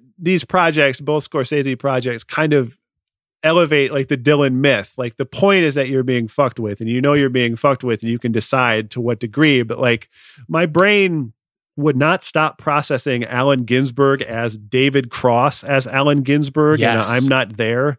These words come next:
Speaker 2: Yes,
Speaker 1: Like,
Speaker 2: this
Speaker 1: just
Speaker 2: occurred
Speaker 1: the,
Speaker 2: to
Speaker 1: the,
Speaker 2: me too.
Speaker 1: the blend of, yeah, the, the blend of fact and fiction that they're obviously bringing to it, along with whatever you are bringing to it. It's, it's, it's a fascinating sort of mix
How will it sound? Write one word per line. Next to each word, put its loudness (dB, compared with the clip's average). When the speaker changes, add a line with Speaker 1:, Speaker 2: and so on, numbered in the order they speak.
Speaker 2:
Yes, 0
Speaker 1:
Like, 2
Speaker 2:
this 0
Speaker 1:
just 0
Speaker 2:
occurred 2
Speaker 1:
the, 2
Speaker 2:
to 0
Speaker 1:
the, 6
Speaker 2:
me 2
too. 0
Speaker 1:
the 2
blend 0
of, -2
yeah, 0
the, 0
the 2
blend 0
of 0
fact -2
and -4
fiction -4
that -2
they're 4
obviously -2
bringing -8
to -8
it, -6
along 2
with -2
whatever 2
you 0
are 0
bringing 0
to -6
it. -6
It's, -2
it's, -6
it's 0
a 2
fascinating -2
sort -2
of -2
mix -2